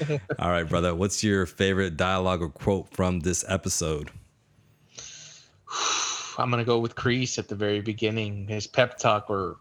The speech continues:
Speaker 1: his order, you know, that one where he says, "You don't just get a trophy, you get the glory. You get, you get to know that, you get to know forever that you were a champion." Love that.
Speaker 2: You like that?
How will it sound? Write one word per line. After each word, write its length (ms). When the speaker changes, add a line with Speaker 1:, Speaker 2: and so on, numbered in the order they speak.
Speaker 1:
his 260
order, 480
you 180
know, 340
that 240
one 480
where 220
he 100
says, 760
"You 100
don't 360
just 220
get 140
a 60
trophy, 460
you 140
get 220
the 60
glory. 640
You 120
get, 280
you 160
get 260
to 100
know 300
that, 160
you 100
get 140
to 80
know 120
forever 600
that 80
you 160
were 140
a 60
champion." 560
Love 260
that. 140
Speaker 2:
You 80
like 200
that? 180